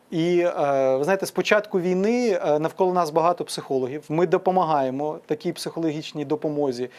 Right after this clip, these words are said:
І, е, ми, е, фактично фонд, ми зараз витратили, е, більше п'ятнадцяти міль-, мільйонів гривень на медичні потреби,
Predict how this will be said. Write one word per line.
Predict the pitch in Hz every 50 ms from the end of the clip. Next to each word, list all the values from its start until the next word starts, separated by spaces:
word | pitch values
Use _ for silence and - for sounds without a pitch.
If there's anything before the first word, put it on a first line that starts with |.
| - - - - - - -
І, | 202 170 175 175 180
е, | 180 180 175 - 208 160 160 151
ми, | 147 151 156 - 202 220
е, | 214 214 190 - - - 156 143 143 143 139 135
фактично | - 170 151 - - 226 - - 196 170
фонд, | - - 202 202 202 190 - - - - 180
ми | 139 165 175
зараз | 151 180 180 175 165 - -
витратили, | 185 214 - 190 175 170 - 160 156 151 143 - - - - - - - _ -
е, | 151 147 135
більше | 131 165 190 175 - - 170 165
п'ятнадцяти | - 180 170 - 180 180 180 180 - 160 - 156
міль-, | 151 151 156 156
мільйонів | 160 156 160 160 170 170 160 156 143
гривень | 135 170 208 233 196 170 147 143
на | 147
медичні | 147 156 151 143 190 208 - - 190 160
потреби, | - 151 - - 120 - - -